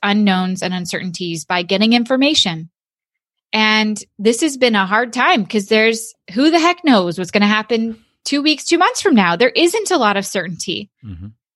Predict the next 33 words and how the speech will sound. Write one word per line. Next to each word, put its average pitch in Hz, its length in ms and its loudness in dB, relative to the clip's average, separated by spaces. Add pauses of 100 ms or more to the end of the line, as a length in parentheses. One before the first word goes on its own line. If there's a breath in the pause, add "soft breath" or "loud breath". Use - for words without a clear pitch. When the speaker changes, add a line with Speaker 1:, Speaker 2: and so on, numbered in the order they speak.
(120)
Speaker 1:
But 240 180 -2
the 247 100 0
fact 311 360 -2
that 285 100 0
I 220 140 2
know 269 360 2
that 311 200 4
about 202 300 0
myself 185 840 -6 (1040)
means 262 420 4
that 220 120 2
at 220 140 -2
least 285 380 0
I 233 140 -2
can 214 440 -4 (1040)
help - 280 0
myself 247 480 0
along 180 720 -2
by, 233 640 0 (800)
uh, 190 300 -6 (1500)
getting 311 400 2
as 254 160 0
many 208 260 4
resources 190 920 0
and 196 280 0
information 202 840 0
as 180 200 -2
possible, 175 680 0
staying 233 440 -2
up 247 160 -4
to 262 140 -4
date 233 500 2
on 196 360 0